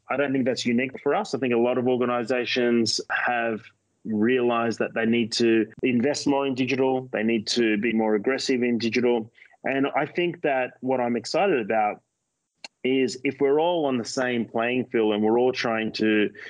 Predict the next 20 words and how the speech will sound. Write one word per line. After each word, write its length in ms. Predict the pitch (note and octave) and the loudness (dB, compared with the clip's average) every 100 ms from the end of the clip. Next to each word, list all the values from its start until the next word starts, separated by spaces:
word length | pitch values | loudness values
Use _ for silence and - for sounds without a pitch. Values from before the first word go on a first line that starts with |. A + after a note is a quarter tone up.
| - | -8
do 140 | A#2+ B2+ | 0 0
the 80 | A#2+ | 0
same 240 | A#2+ G#2+ | -2 -2
thing, 160 | A#2+ B2+ | 0 2
which, 240 | E3+ - | 0 0
by 140 | D#3+ C#3+ | -2 0
the 80 | |
way, 100 | C3 | 0
brings 260 | A2+ B2 A2 | 0 0 -2
its 120 | F#2+ | -2
own 180 | B2+ A2+ | -2 -2
challenges 480 | A2+ B2+ A#2+ G#2 G2+ | -2 -2 0 -2 -2
because 320 | A2+ G#2 G2+ | -2 -2 0
we're 180 | A2 A#2+ | 2 4
all 160 | B2 | 2
struggling 460 | G#2+ - A#2+ G#2+ G#2 | 0 -2 -2 0 -2
for 100 | A2 | -4
the 80 | G2+ | -4
same 240 | A#2 G#2+ | -4 -4
talent. 440 | - C#3 C3 F#2 | -4 -4 -4 -6